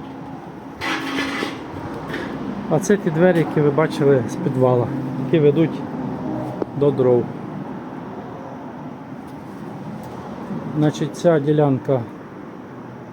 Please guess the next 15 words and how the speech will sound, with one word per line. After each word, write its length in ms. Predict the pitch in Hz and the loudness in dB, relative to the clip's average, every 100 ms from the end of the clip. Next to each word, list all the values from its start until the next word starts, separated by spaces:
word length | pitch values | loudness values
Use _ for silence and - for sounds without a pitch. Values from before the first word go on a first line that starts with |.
| 147 | -4
відноситься 800 | 139 135 143 - 131 - 135 123 - - | -2 4 2 2 -4 0 0 0 -4 -10
ще 280 | - - 131 | -6 0 2
до 260 | 117 127 117 - - - - - - - - - - | 4 2 2 -6 -14 -14 -14 -14 -14 -14 -12 -10 -2
цього 140 | 160 | 0
будинку. 600 | 139 165 214 208 196 175 - - - - - - - - - - - - - - 139 | 2 2 4 4 4 2 0 -6 -8 -6 -8 -6 -6 -4 -4 -2 -2 -2 -2 -2 2
Ділянка, 400 | 151 165 147 151 | 4 4 4 2
яка 180 | - 147 | 2 4
знаходиться 460 | 147 131 156 156 | 4 2 2 2
за 200 | 143 190 | 2 4
ним, 240 | 190 170 139 - - | 6 4 2 0 -2
це 240 | - 170 143 - - - - - - - - - - - - 135 | 4 4 4 -2 -2 -2 -4 -2 -2 -2 -2 -4 -6 -4 -4 -2
окрема, 540 | 127 156 165 165 147 - - - - - - - - - - - - - - - 208 254 254 - | 0 4 4 6 4 2 -4 -4 -4 -4 -4 -2 -4 -2 -2 -2 -2 -4 -4 -4 0 2 2 4
буде 160 | 151 170 | 6 6
окрема 380 | 147 160 156 143 | 6 4 4 2
продажа. 520 | 151 135 131 110 | 2 4 4 2